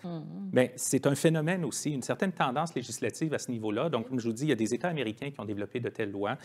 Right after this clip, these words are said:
Speaker 2: Euh, depuis, euh, deux mille vingt et un, donc un peu dans le même ordre d'idée que la loi sur l'équité salariale, le gouvernement fédéral a mis sur pied une loi, ou du moins, il a modifié sa loi sur l'équité en emploi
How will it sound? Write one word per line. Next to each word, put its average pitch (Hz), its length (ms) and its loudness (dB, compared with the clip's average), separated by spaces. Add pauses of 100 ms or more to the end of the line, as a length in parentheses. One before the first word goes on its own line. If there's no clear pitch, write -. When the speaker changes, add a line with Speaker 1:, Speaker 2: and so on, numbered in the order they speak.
(300)
Speaker 2:
Euh, 107 320 2 (240)
depuis, 135 640 4
euh, 107 260 4
deux 120 180 2
mille 139 180 0
vingt 120 260 0
et 120 140 4
un, 135 180 0 (500)
donc 110 180 -4
un 113 60 4
peu 147 120 4
dans 165 100 6
le 117 100 4
même 135 360 2
ordre 131 200 2
d'idée 113 300 -4
que 135 100 -2
la 110 60 4
loi 110 100 2
sur 120 140 -6
l'équité 113 240 -6
salariale, 113 400 0
le 127 80 -2
gouvernement 139 420 0
fédéral 123 500 -2
a 127 60 -2
mis 135 120 0
sur - 180 -6
pied 139 360 -6
une 117 140 -4
loi, 113 220 0
ou 107 80 -2 (400)
du 117 100 -2
moins, 131 160 2
il 113 240 0
a 110 80 4
modifié 131 540 0
sa 131 160 -2
loi 117 180 0
sur 110 220 -4
l'équité 123 500 -2
en 127 140 -4
emploi 107 460 0